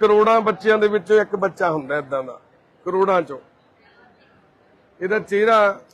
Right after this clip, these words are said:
ਤੁਹਾਨੂੰ ਦਿਖ ਰਿਹਾ ਨਾ, ਇੱਕ ਅਲੱਗ ਤਰ੍ਹਾਂ ਦਾ ਚਿਹਰਾ ਇਹਦਾ। ਜੇ ਕਿਤੇ ਰੱਬ ਨੇ ਜਨਮ ਲਿਆ ਹੋਊ, ਮੈਨੂੰ ਲੱਗਦਾ ਵੀ ਏਦਾਂ ਦੇ ਚਿਹਰੇ ਨਾਲ ਹੀ ਲਿਆ ਹੋਊ ਕਿਤੇ। ਮੈਂ ਅਕਸਰ, ਅਸੀਂ ਗੱਲ ਕਰਦੇ ਹਾਂ ਆਪਣੀਆਂ ਵੀਡੀਓ 'ਚ, ਜਿੰਨਾ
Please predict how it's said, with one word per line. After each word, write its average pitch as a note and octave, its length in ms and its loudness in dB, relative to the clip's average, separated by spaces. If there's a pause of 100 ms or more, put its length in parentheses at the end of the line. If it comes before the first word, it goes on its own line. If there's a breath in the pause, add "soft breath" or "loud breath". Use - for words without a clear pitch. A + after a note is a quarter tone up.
(580)
ਤੁਹਾਨੂੰ F#3 240 -6
ਦਿਖ F3 140 -4
ਰਿਹਾ G3 200 -2
ਨਾ, A#3 200 -4 (500)
ਇੱਕ F3+ 260 -14
ਅਲੱਗ F3+ 200 0
ਤਰ੍ਹਾਂ F3+ 340 -4
ਦਾ E3+ 100 -4
ਚਿਹਰਾ E3 360 -6
ਇਹਦਾ। A#2 320 -14 (840)
ਜੇ E3 220 0
ਕਿਤੇ F#3+ 240 -2
ਰੱਬ E3 300 -2
ਨੇ F#3+ 160 -4
ਜਨਮ F3 320 -4
ਲਿਆ F3 240 -2
ਹੋਊ, F3+ 80 -4
ਮੈਨੂੰ F3+ 320 -8
ਲੱਗਦਾ E3 320 -4
ਵੀ F#3 160 -6
ਏਦਾਂ E3+ 240 -4
ਦੇ F3 100 -6
ਚਿਹਰੇ F3+ 260 -2
ਨਾਲ F#3+ 160 -4
ਹੀ F3+ 60 -4
ਲਿਆ C3 260 -8
ਹੋਊ A#2+ 180 -14
ਕਿਤੇ। D3 220 -12
ਮੈਂ D#3 180 -6
ਅਕਸਰ, E3 280 -8
ਅਸੀਂ D3+ 200 -10
ਗੱਲ C#3 180 -12
ਕਰਦੇ B2+ 360 -14
ਹਾਂ C#3 80 -12
ਆਪਣੀਆਂ D3 260 -16
ਵੀਡੀਓ C#3+ 360 -14
'ਚ, - 160 -20 (1160)
ਜਿੰਨਾ F#3+ 540 -2